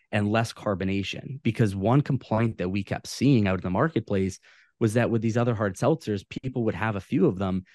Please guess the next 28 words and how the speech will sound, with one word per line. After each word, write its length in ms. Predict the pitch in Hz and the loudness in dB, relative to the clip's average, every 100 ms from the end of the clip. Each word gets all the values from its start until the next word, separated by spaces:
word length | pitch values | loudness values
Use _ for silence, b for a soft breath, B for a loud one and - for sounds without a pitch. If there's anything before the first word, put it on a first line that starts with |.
| b | b
and 140 | b 104 | b -2
get 160 | 110 | -2
super 300 | - 131 131 | 0 0 2
bloated, 680 | 139 113 117 113 117 110 107 - | 4 6 6 6 4 2 -2 -6
you 140 | 113 | -6
know, 100 | 95 | -4
they'd 180 | 87 78 | -4 -8
be 100 | - | -6
burping 640 | - 135 127 120 113 104 | 2 2 4 2 2 0
and 80 | 104 | -2
just 280 | 101 110 - | -2 -2 -2
not 220 | 110 113 - | -4 -4 -6
feel 280 | - 139 143 | 0 2 2
great 200 | 90 87 | -2 -4
about 160 | 85 | -6
themselves. 580 | 92 90 90 87 87 92 | -6 -4 -2 -2 -4 -4
And 140 | - | -6
so 160 | 104 113 | 0 2
what 220 | 107 85 | 4 2
we 160 | 92 165 | 0 0
did 200 | 113 95 | 2 2
was 280 | 101 92 92 b b b b | 0 -2 -4 b b b b
we 180 | 113 120 | 0 4
didn't 240 | 131 147 | 4 4
remove 380 | 110 107 117 107 - | 4 4 4 2 -2
all 400 | 73 87 101 139 | -4 -2 -2 -4
carbonation, 640 | - 156 156 156 156 180 | -2 -2 0 -2 0 -2
because 400 | 151 113 113 101 | -2 -2 -2 -2